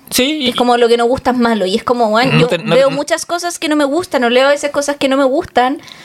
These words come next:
Speaker 2: y eso no significa que sean malas, significa que yo no soy el público. Evidentemente, a veces sí veo weas malas y digo, "Puta la wea mala", ¿cachai? Como, no todo es bueno.
Speaker 1: Y hay weas malas que me encantan. Yo,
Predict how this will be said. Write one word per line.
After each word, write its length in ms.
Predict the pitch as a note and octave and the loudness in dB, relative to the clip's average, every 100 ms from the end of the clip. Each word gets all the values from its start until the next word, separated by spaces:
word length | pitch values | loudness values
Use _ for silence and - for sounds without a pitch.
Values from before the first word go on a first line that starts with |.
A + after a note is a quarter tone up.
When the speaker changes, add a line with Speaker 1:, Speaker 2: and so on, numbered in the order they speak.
| - _ | -20 _
Speaker 2:
y 40 | A3 | -2
eso 140 | C4+ | 0
no 100 | C#4 | 2
significa 380 | C4+ B3+ C4+ D4 | 0 0 0 -2
que 80 | C#4+ | -2
sean 220 | D4 D4 | -2 0
malas, 280 | E4+ F4+ C#4+ | 0 0 -2
significa 400 | C#4 C4 B3+ C#4 | -2 -2 0 0
que 100 | C4 | 0
yo 80 | C4 | -2
no 80 | C#4 | 0
soy 140 | C#4+ | 0
el 60 | C4+ | 0
público. 360 | F4 A#3+ - - - | 0 0 -2 -8 -6
Evidentemente, 640 | - F#3+ A3 B3+ C#4 D4+ - | -2 0 0 0 -2 -4 -4
a 80 | G3 | -2
veces 260 | F#3+ B3+ A#3+ | 0 0 -4
sí 280 | - C4 C#4+ | -2 -2 0
veo 160 | C4+ A3+ | 2 2
weas 200 | A3+ A3+ | 0 -2
malas 240 | G#3+ A#3 | -2 -2
y 60 | A3 | -2
digo, 180 | G3 F#3 | -4 -2
"Puta 160 | G#3+ | 0
la 80 | G3+ | 2
wea 140 | F#3 G#3 | 2 2
mala", 300 | E4+ C4 G3 | -2 -4 -8
¿cachai? 320 | - G3+ G#3 | -6 -4 -4
Como, 420 | A3 G3+ F#3+ F3 | -2 0 0 2
no 120 | A3 A3+ | 0 2
todo 160 | A3+ | 2
es 60 | A#3 | 4
bueno. 320 | D4+ A#3 A3+ | 2 0 0
Speaker 1:
Y 40 | F3+ | 2
hay 60 | |
weas 200 | A3+ C#4 A3+ | 2 2 0
malas 180 | C4 | -2
que 80 | - | 0
me 60 | B3 | -2
encantan. 520 | F3 D4 F#4+ G3+ C#3+ | 0 0 -2 -4 -4
Yo, 200 | D#3+ G3 | -2 -2